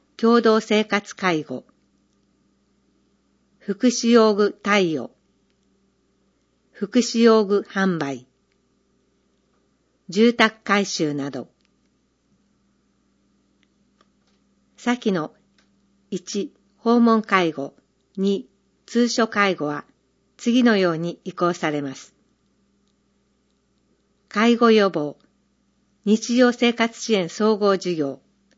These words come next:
新しい総合事業によるサービス。訪問型サービス。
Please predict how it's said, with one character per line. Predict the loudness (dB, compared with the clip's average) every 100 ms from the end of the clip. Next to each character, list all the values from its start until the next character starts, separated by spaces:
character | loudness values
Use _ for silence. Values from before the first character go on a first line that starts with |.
| _ _ _ -14
新 | -2 0 0
し | -2 -6
い |
総 | -2 0 2
合 | 2
事 | 0 0
業 | 0 0
に | -4
よ | -10
る | -12
サ | -8 -4
ー | -4
ビ | -6
ス。 | -16 -20 _ _ _ _ _ _ _ _ _ _ _ _ _ _ _ _ _ _ _
訪 | -2 4
問 | 6 6 6
型 | 2 0
サ | -4 0 0
ー |
ビ | -2 -10
ス。 | -16